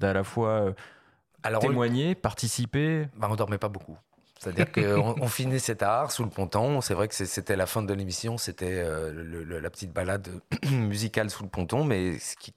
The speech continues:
Speaker 2: qui finissait très, très tard, en fait. C'est-à-dire qu'une fois que les, les caméras étaient coupées, bah, on continuait à vivre, euh,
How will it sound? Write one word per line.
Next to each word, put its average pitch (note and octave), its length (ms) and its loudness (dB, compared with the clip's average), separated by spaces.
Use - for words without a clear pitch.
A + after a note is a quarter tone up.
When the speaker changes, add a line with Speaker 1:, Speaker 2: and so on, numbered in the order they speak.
Speaker 2:
qui F2+ 140 -12
finissait A2+ 400 -4
très, - 200 -2
très G#2 160 0
tard, G2+ 240 0
en E2 60 0
fait. - 240 -16
C'est-à-dire - 420 -8
qu'une F#2 200 -8
fois A2 140 0
que F#2+ 120 -8
les, D#2 80 -4
les C2 120 -6
caméras F2+ 300 -2
étaient - 140 -6
coupées, - 320 -4
bah, B1 420 0
on E2+ 60 -10
continuait F#2 420 -6
à F#2 60 0
vivre, F2 360 -6
euh, D#2+ 160 -4